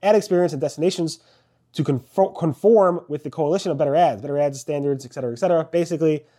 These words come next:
if your landing pages don't meet these guidelines for the Better Ad standards, Google will disapprove your ads, um, starting sometime in the next couple months or so, I believe.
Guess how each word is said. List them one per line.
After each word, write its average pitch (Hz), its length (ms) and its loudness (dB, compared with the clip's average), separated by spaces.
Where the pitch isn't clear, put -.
if - 60 -20
your 139 80 2
landing 165 240 4
pages 151 260 0
don't 139 120 0
meet 135 120 0
these 123 140 -2
guidelines 160 480 2
for 135 80 -12
the 131 80 -6
Better 131 160 0
Ad 139 160 -2
standards, 151 320 -2
Google 127 240 -2
will 147 200 4
disapprove 127 440 -6
your 110 100 -2
ads, 160 320 2
um, 127 220 0
starting 123 260 -2
sometime 123 400 -6
in 117 80 -8
the 117 80 -6
next 117 220 -10
couple 98 180 -10
months 143 240 0
or 107 60 -8
so, 85 160 -12
I 85 60 -12
believe. 82 360 -16